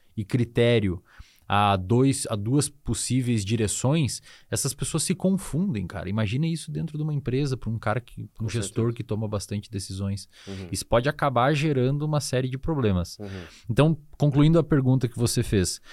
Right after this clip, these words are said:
Speaker 1: comportamentos que podem fazer com que a pessoa extraia dela o máximo de performance possível. Ter uma rotina de sono,
Speaker 2: Uhum.
Speaker 1: se alimentar minimamente bem,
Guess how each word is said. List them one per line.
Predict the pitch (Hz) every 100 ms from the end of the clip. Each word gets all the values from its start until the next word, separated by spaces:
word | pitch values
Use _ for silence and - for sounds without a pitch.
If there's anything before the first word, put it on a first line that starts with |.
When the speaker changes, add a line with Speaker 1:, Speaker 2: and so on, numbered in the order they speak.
| - - -
Speaker 1:
comportamentos | - 131 147 151 147 156 202 214 208 -
que | - -
podem | 156 135 143 151 160 160
fazer | 143 143 117 135 147
com | 156
que | 143 147
a | 139
pessoa | 143 - 131 139
extraia | 135 - 120 127 151 147
dela | 120 120 139 151 147 -
o | 120
máximo | 117 120 135 - 143
de | 123
performance | 139 117 123 123 123
possível. | - 127 - 87 87 - - - - _ -
Ter |
uma | 135 151
rotina | 151 147 147
de | 123
sono, | - 120 156 208 _
Speaker 2:
Uhum. | 98 98 95 _ _ _ _ _ _ - - - - _ _ _ _ _ _
Speaker 1:
se | -
alimentar | 131 139 127 143
minimamente | 165 160 143 139 127
bem, | 107 117 180